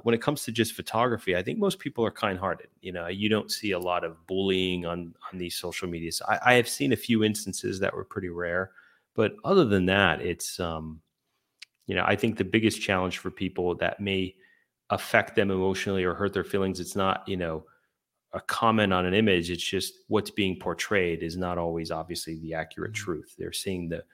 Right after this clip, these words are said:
Speaker 1: what somebody wants them to see. You know, people
Speaker 2: I
Speaker 1: all
Speaker 2: mean, I
Speaker 1: have bad days. You only see the good day mo-, on most people's Instagram
Speaker 2: Yeah.
Speaker 1: <laughs> accounts,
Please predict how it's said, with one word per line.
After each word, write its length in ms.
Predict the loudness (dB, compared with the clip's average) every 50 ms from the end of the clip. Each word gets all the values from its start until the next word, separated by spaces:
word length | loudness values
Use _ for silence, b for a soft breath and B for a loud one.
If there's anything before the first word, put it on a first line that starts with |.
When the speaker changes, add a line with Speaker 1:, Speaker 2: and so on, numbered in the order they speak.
| b b _
Speaker 1:
what 200 | -6 -6 -4 -4
somebody 320 | -4 -4 -2 -2 -4 -4
wants 460 | -6 -6 -4 -2 -2 -2 -2 -2 -6 -8
them 200 | -10 -12 -12 -14
to 120 | -14 -10 -10
see. 300 | -8 -8 -10 -12 -14 -16 -16
You 120 | -12 -8 -6
know, 120 | -6 -6
people 340 | -2 -2 -2 2 4 6 8
Speaker 2:
I 40 | 8
Speaker 1:
all 40 | 8
Speaker 2:
mean, 100 | 8 6
I 40 | 4
Speaker 1:
have 160 | 0 -4 -4
bad 240 | -2 -2 -2 0 0
days. 300 | -2 -2 0 -2 2 6
You 100 | 8 10
only 160 | 10 10 8
see 160 | 8 6 2
the 100 | 2 2
good 220 | 6 6 6 6 8
day 160 | 6 6 6
mo-, 140 | 4 0 0
on 200 | 0 0 2 2
most 280 | 2 2 2 2 -2
people's 320 | -4 -2 0 -2 -2 0 -2
Instagram 240 | -4 -4 -2 0
Speaker 2:
Yeah. 240 | 2 2 2 2 2
Speaker 1:
<laughs> 60 | 0
accounts, 160 | -2 -4 -6